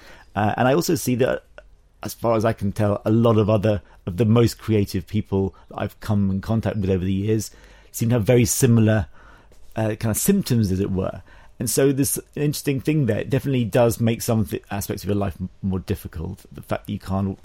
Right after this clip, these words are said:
necess-, basically choose what to focus on a lot of the time. But it also has huge advantages from a creative point of view, 'cause actually,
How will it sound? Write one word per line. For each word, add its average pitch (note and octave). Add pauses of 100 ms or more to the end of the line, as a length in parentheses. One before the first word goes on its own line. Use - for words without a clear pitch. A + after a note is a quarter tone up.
(120)
necess-, - (100)
basically G#2+
choose A#2+
what G2
to F#2
focus G#2+
on F#2+ (240)
a -
lot F#2+
of F#2
the G#2
time. G#2 (440)
But C3
it -
also D#3+
has B2+
huge F#3
advantages B2+
from G#2
a -
creative A#2
point G2
of F#2
view, -
'cause -
actually, -